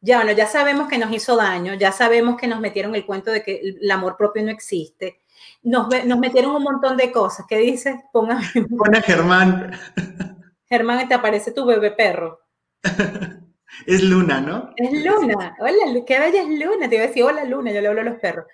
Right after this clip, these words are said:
Speaker 1: Pero, ¿qué hacemos si ya tenemos ese montón de cucarachas en la cabeza?
Speaker 2: Sacarlas. Hay que hacer limpieza, como en tu casa. ¿Nunca te ha pasado que tienes tantas cosas desacomodadas que llega un momento de crisis en el que estás buscando ese papel y no lo encuentras?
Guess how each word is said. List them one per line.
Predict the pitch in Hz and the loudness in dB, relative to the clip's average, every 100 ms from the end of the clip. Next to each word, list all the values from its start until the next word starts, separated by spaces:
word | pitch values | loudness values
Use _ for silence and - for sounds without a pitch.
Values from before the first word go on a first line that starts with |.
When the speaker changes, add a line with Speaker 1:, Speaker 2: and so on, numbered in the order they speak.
| _ _ _ - | _ _ _ -2
Speaker 1:
Pero, | 247 320 311 | 4 6 6
¿qué | 320 | 2
hacemos | 339 403 392 392 392 - | 2 4 4 2 -2 -6
si | - | -6
ya | 254 254 | -2 -2
tenemos | 302 311 311 | -2 -6 -6
ese | 330 330 | -6 -6
montón | 311 240 226 | -4 -4 -4
de | 233 240 | -4 -6
cucarachas | - 202 190 240 | -4 -4 -4 -6
en | 277 | -8
la | 247 | -6
cabeza? | 202 185 190 220 _ _ _ _ _ _ _ - - | -4 -4 -6 -14 _ _ _ _ _ _ _ -20 -20
Speaker 2:
Sacarlas. | - 175 185 139 135 165 - _ _ _ _ _ _ _ _ _ - | -6 -4 -2 -2 -4 -12 -20 _ _ _ _ _ _ _ _ _ -2
Hay | 185 | 0
que | 208 | 0
hacer | - 202 | -2 -2
limpieza, | 202 196 226 233 202 | -4 -2 -2 -2 -4
como | 165 156 | -4 -4
en | 165 | -4
tu | 165 | -2
casa. | 208 196 | -2 0
¿Nunca | 180 190 190 | -2 -2 -2
te | |
ha | 196 | -2
pasado | 190 190 180 180 | -4 -2 -2 -4
que | 175 | -6
tienes | 165 170 | -6 -6
tantas | 175 170 170 | -6 -6 -6
cosas | 165 165 | -10 -8
desacomodadas | 151 151 - 135 135 147 147 147 - - - | -8 -10 -6 -4 -2 -2 -4 -8 -16 -20 -6
que | 170 | -2
llega | 170 170 | 2 4
un | 196 | 4
momento | 175 170 175 175 | 6 4 4 2
de | 151 | 0
crisis | - 156 - | -2 -6 -4
en | 147 | -4
el | 139 | -2
que | 151 | 0
estás | 220 233 | 2 4
buscando | 240 220 208 | 4 4 4
ese | 196 190 | 4 2
papel | 165 156 160 156 | 0 2 2 4
y | 165 | 2
no | 165 | 2
lo | 160 | 2
encuentras? | 160 139 131 143 185 - | 0 0 -2 -4 -6 -10